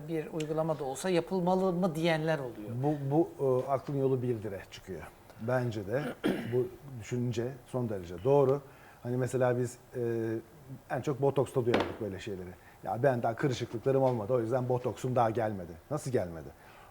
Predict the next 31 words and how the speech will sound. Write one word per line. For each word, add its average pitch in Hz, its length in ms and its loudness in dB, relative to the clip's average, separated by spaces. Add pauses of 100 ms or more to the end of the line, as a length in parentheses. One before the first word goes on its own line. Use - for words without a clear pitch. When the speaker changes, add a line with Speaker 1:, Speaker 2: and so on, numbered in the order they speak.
Speaker 2:
Botoks 135 380 2
geldikten 131 500 4
sonra, 104 120 -6
yani 85 120 -6
çizgiler 113 480 0
olduktan 120 420 0
sonra, 92 260 -6
bizim 110 300 -6
o 113 40 -6
mimik 127 280 0
kırışıklarımız 117 480 0
olduktan 120 400 0
sonra 98 200 -6
yaptığınız 113 500 -2
işlem 143 380 -2 (600)
çok - 180 -4
fazla 92 200 -8
bir 90 60 -10
işe 165 140 2
yaramıyor. 151 340 8 (640)
Bu 143 360 4 (100)
aynı 143 300 4
şey 127 240 2 (220)
gençlik 117 340 -4
serumlarında 113 580 -2
da 110 80 -2
geçerli. 80 460 -10
Yani 104 220 -4 (100)
biz 117 200 -4 (200)
ka-, - 360 -10
kaybetmem-, 127 1000 2